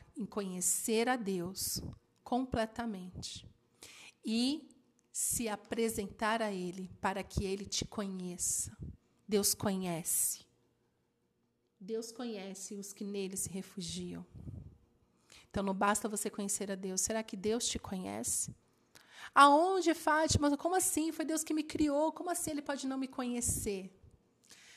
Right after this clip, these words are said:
Não é nesse sentido de, "Ai, Deus não te conhece." Claro que ele te conhece.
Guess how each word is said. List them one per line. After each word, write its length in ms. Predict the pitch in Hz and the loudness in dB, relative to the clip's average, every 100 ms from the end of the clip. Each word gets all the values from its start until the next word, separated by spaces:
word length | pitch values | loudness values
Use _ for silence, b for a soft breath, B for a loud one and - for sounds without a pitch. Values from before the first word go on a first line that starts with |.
| B B B _ _ - | B B B _ _ -4
Não 200 | 247 254 | 2 4
é 100 | 254 | 4
nesse 260 | 269 254 | 2 2
sentido 720 | 247 233 220 - - 196 170 185 | 2 0 0 0 0 -2 -4 -8
de, 240 | - 214 | -6 -4
"Ai, 240 | 196 214 | -4 -4
Deus 220 | 196 196 202 | -6 -8 -8
não 100 | 202 | -10
te 140 | - | -12
conhece." 480 | - 214 156 185 - | -12 -12 -12 -10 -12
Claro 400 | - - 339 320 | -12 -8 -6 -6
que 100 | 285 | -10
ele 100 | 214 | -10
te 120 | - | -12
conhece. 640 | - 196 175 - - - | -12 -12 -12 -14 -16 -16